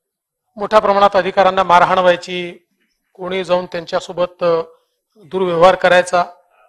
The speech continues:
पण ही देखील वस्तुस्थिती आहे की त्याचा काही प्रमाणात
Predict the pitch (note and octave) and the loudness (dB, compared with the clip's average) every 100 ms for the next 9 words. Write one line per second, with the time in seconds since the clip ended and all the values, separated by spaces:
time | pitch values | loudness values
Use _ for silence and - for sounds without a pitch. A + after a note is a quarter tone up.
0 | _ _ _ _ _ - C#4 F3+ C4 C4 | _ _ _ _ _ -18 -14 -10 -10 -6
1 | C#4+ A#3+ - B3 - A#3+ A#3 A#3 A#3+ A#3+ | -2 -2 -2 -10 -14 -12 -6 -6 -6 -12
2 | B3 C4+ _ _ F#3+ F3+ A#3 A#3+ E3 G#3+ | -14 -14 _ _ -12 -4 -4 -2 -4 -4
3 | B3 G#3+ G3+ F#3+ | -4 2 4 4